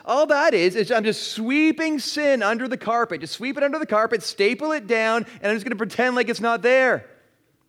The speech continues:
But it's there. And the more we just kinda sweep it under the carpet, the bigger the pile gets, the more unstable it becomes, the more toxic it becomes, and the whole thing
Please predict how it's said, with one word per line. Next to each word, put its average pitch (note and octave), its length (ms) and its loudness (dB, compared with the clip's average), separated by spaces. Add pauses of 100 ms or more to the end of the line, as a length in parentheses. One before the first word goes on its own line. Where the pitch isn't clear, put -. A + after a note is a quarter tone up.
(640)
But G#3+ 100 0
it's E3+ 120 -2
there. A#3+ 540 2 (1400)
And G3+ 120 -2
the G#3+ 40 4
more C4 140 4
we C4 100 0
just A#3+ 120 -2
kinda A3+ 160 2
sweep C#4+ 560 0
it D4+ 100 2
under C#4+ 200 2
the D4+ 100 -2
carpet, B3+ 500 2
the F#3+ 80 0
bigger A3+ 320 0
the D4 100 0
pile B3+ 380 0
gets, A3 220 -2
the A3+ 60 -6
more A#3 180 0
unstable C4+ 720 -2
it C4+ 80 -2
becomes, A3 300 -2
the G#3 80 -10
more A#3 100 0
toxic C#4 520 0
it B3 60 -10
becomes, A#3 320 0
and C4 80 -6
the C4 80 4
whole D4+ 200 4
thing B3 300 4